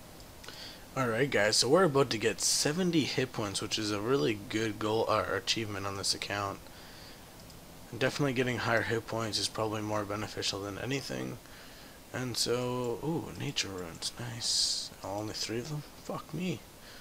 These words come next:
So yeah, there we go, seventy hit points and eighty-six combat. Nine hundred and fifteen total.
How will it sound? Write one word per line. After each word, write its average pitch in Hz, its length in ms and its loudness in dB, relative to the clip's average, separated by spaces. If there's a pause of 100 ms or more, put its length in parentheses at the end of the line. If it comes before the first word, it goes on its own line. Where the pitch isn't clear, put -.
(500)
So - 120 -6
yeah, 170 120 8
there 139 160 6
we 143 80 4
go, 143 160 6
seventy 185 500 4
hit 165 220 4
points 165 260 4
and - 120 -6 (100)
eighty-six 131 760 2
combat. 104 680 -2 (800)
Nine 127 220 2
hundred 123 260 2
and 104 80 -4
fifteen 110 480 -2
total. 127 480 0